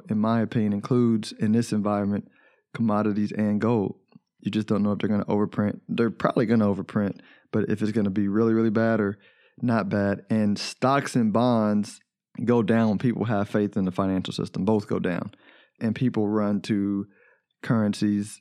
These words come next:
or precious metals and, and commodities again. Think about the grocery store example.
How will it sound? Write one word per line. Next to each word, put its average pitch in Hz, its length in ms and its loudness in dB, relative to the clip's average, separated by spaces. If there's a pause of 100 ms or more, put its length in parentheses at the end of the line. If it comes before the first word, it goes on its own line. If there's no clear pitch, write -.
(120)
or 98 220 0
precious 117 480 -4
metals 104 340 0
and, 101 300 0
and 104 120 -2
commodities 107 420 -2
again. 92 260 -6
Think 110 200 -2
about 107 220 -2
the - 60 -2
grocery 104 300 -4
store - 180 -6
example. - 480 -8